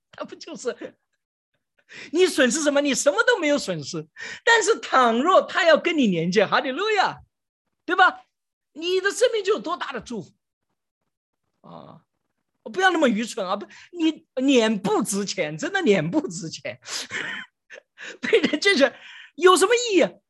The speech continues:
最重要是我们的生命真实的成长和改变。阿们，阿们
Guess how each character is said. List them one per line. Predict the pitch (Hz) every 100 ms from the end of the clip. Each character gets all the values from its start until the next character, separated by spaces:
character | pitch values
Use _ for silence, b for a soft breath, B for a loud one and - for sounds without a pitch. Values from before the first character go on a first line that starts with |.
| _ _ _
最 | - 359
重 | - 359 330
要 | 311 277
是 | 220
我 | 269 185 165 170 180
们 | 226
的 | 294 262
生 | - 311 320
命 | 320 202
真 | - 294 302
实 | -
的 | 175 180
成 | - 165
长 | 151
和 | 147
改 | 139 117
变。 | 143
阿 | 175
们， | 240 370 - _ _ _ _ _ _ _ _ _
阿 | - 220
们 | 277 -